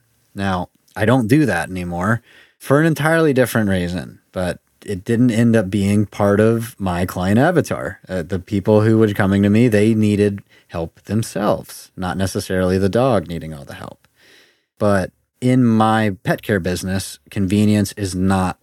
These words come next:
the U S P. So, what is an example of quality?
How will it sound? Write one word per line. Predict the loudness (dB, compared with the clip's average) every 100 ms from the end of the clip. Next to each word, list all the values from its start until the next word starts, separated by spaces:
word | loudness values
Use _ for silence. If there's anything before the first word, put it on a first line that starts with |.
| -10
the | -6
U | -4 -6
S | -8
P. | -8 -8 -10 _ _ _ _ _
So, | -20 -4 -2 0 -2 -6 _ _ _ -2
what | 2 2
is | 4 2 2
an |
example | 0 0 0 -2 -2 -2 -2
of | -2 -2 -2 -4
quality? | 0 2 2 0 -2 -6